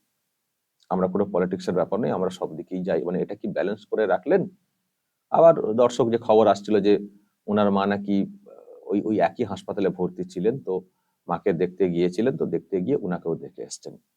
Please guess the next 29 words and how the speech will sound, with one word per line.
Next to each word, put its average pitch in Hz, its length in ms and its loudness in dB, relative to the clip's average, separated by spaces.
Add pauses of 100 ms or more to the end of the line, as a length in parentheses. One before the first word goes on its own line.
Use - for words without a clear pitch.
(640)
কিন্তু 170 300 -6
ওনাকে 156 380 2
দেখ-, 117 320 -2
দেখে 127 340 -2
আসা, 127 460 4
এটা - 300 0 (120)
আমরা, - 240 -10
আমরা 120 260 -2
দর্শক 117 300 0
হিসেবটা 110 320 -4
মেলাতে 92 360 0
পারিনি। 78 360 -4
কারণ 101 280 2 (520)
যখন 117 500 2
ইনি 113 360 0
স্পেনে 117 440 0
গিয়ে 113 240 2
ওই 110 120 4
শিল্পের 107 400 -4
ঘোষণা 104 320 -10
করেছিলেন, 101 460 -2 (880)
তারপর 101 340 4
বিজেপির 110 440 0
তরফ 131 220 0
থেকে 143 180 2
অনেকেই 117 320 4
অনেক 95 220 2
কথা 85 200 -6
বলেছিলেন, 78 420 -4